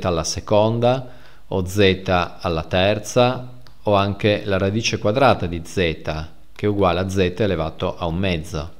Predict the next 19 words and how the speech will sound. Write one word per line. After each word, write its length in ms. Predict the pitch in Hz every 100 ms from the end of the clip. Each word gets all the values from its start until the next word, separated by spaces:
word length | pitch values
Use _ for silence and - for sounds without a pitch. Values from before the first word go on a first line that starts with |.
| - - - - - - - -
Ma 300 | - 117 - -
qui 260 | 175 185
il 120 | 120
problema 340 | 107 151 123 113
è 60 |
diverso, 560 | 101 95 87 82 85 -
perché 340 | - 87 95
la 160 | 85 85
base 560 | 92 117 110 87 85 -
è 60 |
un 140 | 95 104
numero 480 | 110 98 80 - -
reale, 680 | 123 151 80 80 101 110 -
mentre 340 | 107 101 107
l'esponente 800 | 101 - - 160 85 80 - -
è 80 | 147
un 100 | 147
numero 300 | 107 92 92
complesso. 560 | 98 80 - - -